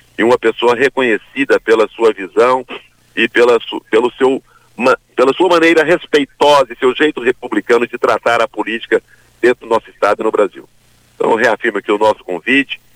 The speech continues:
para que todos façam presentes, para nós prestigiarmos esse grande evento,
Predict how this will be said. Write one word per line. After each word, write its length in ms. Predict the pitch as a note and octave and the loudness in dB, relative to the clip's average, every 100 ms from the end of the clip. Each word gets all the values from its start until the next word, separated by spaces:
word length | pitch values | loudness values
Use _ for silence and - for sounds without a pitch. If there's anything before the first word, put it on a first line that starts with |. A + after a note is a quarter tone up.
| _ _ | _ _
para 120 | - A2+ | -4 -4
que 120 | A#2 | -2
todos 260 | C3 B2+ - | -2 -2 0
façam 300 | B2 - A2+ | -2 -2 -4
presentes, 520 | F#2+ F2+ A#2+ C3 - _ _ _ _ _ | -4 0 0 -2 -6 _ _ _ _ _
para 140 | A2 | -2
nós 280 | A#2 B2+ A#2+ | 2 2 0
prestigiarmos 720 | - C3+ - C3 B2 B2+ A#2 | 0 -2 -4 -2 0 0 0
esse 200 | A#2 - | -4 -4
grande 240 | G#2+ A#2+ A2+ | -4 -2 0
evento, 500 | G2+ A2+ C3+ - | 0 0 0 -4